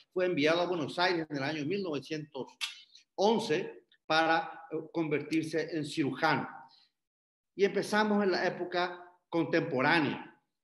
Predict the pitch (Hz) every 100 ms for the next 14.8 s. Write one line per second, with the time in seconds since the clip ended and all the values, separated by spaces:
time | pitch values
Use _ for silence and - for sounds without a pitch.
0 | _ 151 151 - 160 156 156 - 226 220
1 | 208 202 175 156 165 190 185 180 165 143
2 | - 190 180 160 160 180 156 151 156 117
3 | - - - _ - 175 175 151 175 202
4 | 185 190 196 196 185 185 - - _ _
5 | - 180 151 147 208 196 - - - 165
6 | 214 - - 139 - - _ 151 170 175
7 | 156 143 - 202 180 175 160 - 147 135
8 | 151 147 202 - 185 190 196 - 143 175
9 | 180 123 - - _ 185 160 190 196 208
10 | 208 196 196 - _ 143 170 143 185 208
11 | 202 - 143 196 226 208 - - 196 196
12 | 196 - - _ - 185 160 156 202 -
13 | 170 - 151 196 196 202 185 180 151 180
14 | 202 185 151 185 208 - 202